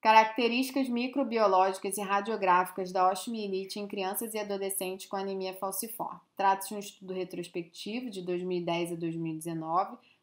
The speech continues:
cujo objetivo: qual é a probabilidade diagnóstica de determinar osteomielite em crianças com anemia falciforme com base nos achados de imagem.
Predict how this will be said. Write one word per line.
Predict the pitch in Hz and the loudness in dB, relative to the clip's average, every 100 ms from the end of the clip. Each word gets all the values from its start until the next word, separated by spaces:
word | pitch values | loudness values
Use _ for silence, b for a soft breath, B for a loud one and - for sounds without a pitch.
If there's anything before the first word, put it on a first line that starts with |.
| _ | _
cujo | 254 269 262 | 0 2 2
objetivo: | 233 240 240 - 151 - _ | 0 -4 -6 -4 -6 -8 _
qual | - 247 | 6 6
é | |
a | 262 | 6
probabilidade | 269 277 262 262 254 190 175 175 | 2 2 2 0 -2 0 0 0
diagnóstica | 190 220 240 180 180 - | -4 -4 -4 -2 -4 -6
de | 180 185 | -8 -6
determinar | 190 196 202 202 190 233 233 | -6 -6 -6 -2 0 0 -2
osteomielite | 233 214 185 175 180 180 | -4 -6 -4 -2 -2 -4
em | 208 | -10
crianças | 202 208 185 214 - | -8 -6 -6 -8 -8
com | 214 | -6
anemia | 202 196 170 165 | -4 -4 -4 -6
falciforme | 180 185 202 - 196 202 180 | -8 -8 -10 -2 2 2 0
com | 180 220 | -6 -4
base | 220 185 185 196 | 2 2 2 -2
nos | 190 185 | -8 -8
achados | 190 190 175 170 | -6 -4 -4 -6
de | 185 | -6
imagem. | 190 151 - _ | -6 -6 -10 _